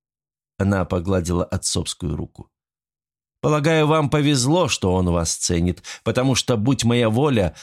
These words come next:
вы бы лежали выпотрошенная, как рыба, на нашем мраморном полу, и ваши собственные кишки стали бы вашей последней трапезой. И эта ядовитая фата за вашей спиной ничем бы вам не помогла".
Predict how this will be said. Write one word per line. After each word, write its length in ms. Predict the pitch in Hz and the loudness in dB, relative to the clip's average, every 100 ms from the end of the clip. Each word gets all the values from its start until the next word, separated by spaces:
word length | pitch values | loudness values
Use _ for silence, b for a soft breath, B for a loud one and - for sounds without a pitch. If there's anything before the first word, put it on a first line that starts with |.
| B - | B -2
вы 200 | 175 180 | 0 2
бы 100 | 175 | 2
лежали 520 | 165 127 170 151 139 | 2 2 2 2 0
выпотрошенная, 960 | 117 156 175 117 - 82 92 92 92 87 | 2 2 0 -4 -2 -2 0 2 2 0
как 260 | 107 - | -2 -2
рыба, 380 | 98 101 95 110 B - | 0 0 0 -2 B -2
на 160 | 120 | 0
нашем 440 | 123 110 - 113 113 | 2 0 2 0 2
мраморном 680 | 113 117 117 104 104 107 101 | 2 2 2 2 2 0 0
полу, 460 | 117 120 175 120 b _ _ _ | 0 2 2 0 b _ _ _
и 80 | 139 | 0
ваши 400 | 160 190 175 170 | 2 2 0 0
собственные 800 | - - 190 185 - 143 139 139 | -2 0 0 -2 0 2 4 2
кишки 460 | - 123 - - 135 | 2 2 2 2 0
стали 320 | - 113 113 | 2 2 2
бы 140 | 104 | 4
вашей 360 | 104 107 - 101 | 2 2 0 0
последней 600 | - 95 101 95 82 82 | 0 0 0 0 2 0
трапезой. 720 | - 73 - - - - - _ _ _ _ _ - | -2 -6 -8 -8 -10 -10 -20 _ _ _ _ _ 0
И 100 | 120 | 2
эта 220 | 113 120 | 2 2
ядовитая 680 | 117 104 117 117 117 110 104 | 2 4 2 2 2 0 0
фата 440 | - 151 151 87 | -2 -2 -2 -2
за 140 | 80 87 | 0 0
вашей 300 | 85 - 87 | 0 0 -2
спиной 480 | - 95 104 104 B B | 0 0 2 0 B B
ничем 600 | - 180 185 - 190 151 | -2 0 2 2 2 2
бы 160 | 131 123 | 2 2
вам 220 | 117 101 | 2 2
не 80 | 101 | 2
помогла". 640 | 92 85 82 73 78 - | 2 0 0 -2 -6 -6